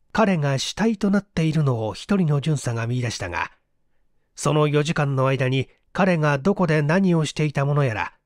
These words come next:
それを知っている者は一人もいない。ただ、警部トローザンに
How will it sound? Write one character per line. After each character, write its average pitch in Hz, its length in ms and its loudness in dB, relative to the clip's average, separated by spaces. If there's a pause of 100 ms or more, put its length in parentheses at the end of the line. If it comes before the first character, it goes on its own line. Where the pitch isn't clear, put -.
そ - 160 -6
れ 139 100 0
を 139 160 2
知 - 160 -8
っ - 20 -20
て 139 140 -2
い 135 60 0
る 135 100 0
者 135 180 0
は 90 120 -4
一 - 240 -8
人 113 120 -4
も 110 120 -4
い 98 80 -6
な 95 120 -6
い。 85 220 -10 (1700)
た 143 100 0
だ、 104 260 -6
警 202 240 2
部 147 160 0
ト 143 140 -2
ロ 175 140 4
ー - 20 -2
ザ 123 140 -4
ン 107 100 -6
に 101 180 -8